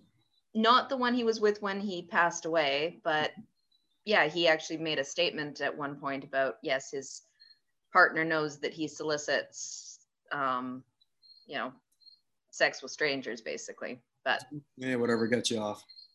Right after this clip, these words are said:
Speaker 1: Well, you know what? When you're that successful and that young, you think that they were, what,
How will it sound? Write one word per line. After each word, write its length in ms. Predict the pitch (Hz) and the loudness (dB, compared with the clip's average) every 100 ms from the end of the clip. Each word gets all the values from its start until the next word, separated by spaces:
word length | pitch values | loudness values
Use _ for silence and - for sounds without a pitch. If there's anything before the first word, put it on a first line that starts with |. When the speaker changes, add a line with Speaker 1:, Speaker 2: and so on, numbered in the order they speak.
| _ - | _ -6
Speaker 1:
Well, 600 | 285 277 269 269 262 - _ _ - | 2 6 6 6 4 0 _ _ -2
you 100 | 285 | 2
know 100 | 277 | 4
what? 240 | 269 277 | 4 4
When 120 | 285 | 2
you're 100 | 269 233 | 2 6
that 300 | 220 294 - | 6 6 2
successful 640 | 330 - 196 - 254 247 | -8 -2 -2 -2 -4 -2
and 160 | 196 185 | -2 2
that 240 | 254 302 190 | 2 2 -4
young, 380 | 180 185 170 - - - | -2 0 -2 -8 -14 -12
you 160 | 214 233 | -10 -6
think 240 | 285 302 - | -4 -4 -4
that 180 | 247 | -4
they 140 | 240 262 | 0 -2
were, 500 | 269 247 233 208 - _ _ _ _ _ _ _ _ | 0 2 2 2 -4 _ _ _ _ _ _ _ _
what, 260 | 196 147 | -4 -4